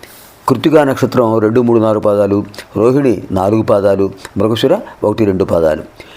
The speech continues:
వీరికి ఆదాయం రెండు భాగాలు, వ్యయం ఎనిమిది భాగాలు, రాజభుజ్యత ఏడు, అవమానం మూడు.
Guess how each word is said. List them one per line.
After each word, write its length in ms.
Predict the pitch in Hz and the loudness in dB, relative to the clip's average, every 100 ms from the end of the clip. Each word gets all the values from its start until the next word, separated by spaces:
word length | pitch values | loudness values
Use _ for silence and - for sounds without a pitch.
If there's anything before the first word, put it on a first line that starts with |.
| - | 0
వీరికి 260 | 123 139 117 | 2 2 2
ఆదాయం 540 | 95 120 135 131 107 | 2 4 4 4 0
రెండు 200 | 98 104 | 0 0
భాగాలు, 380 | 98 98 104 127 | 0 0 0 -2
వ్యయం 440 | - - - 107 | -8 -8 0 2
ఎనిమిది 300 | 120 107 107 | 2 2 0
భాగాలు, 400 | 95 95 90 87 90 - - - | 0 2 2 0 -4 -10 -10 -2
రాజభుజ్యత 520 | 104 117 120 117 110 | 0 0 2 2 4
ఏడు, 360 | 104 107 160 185 - 95 | 4 2 0 -6 -6 -2
అవమానం 440 | 98 95 107 95 | 0 0 -2 -2
మూడు. 200 | 76 | -2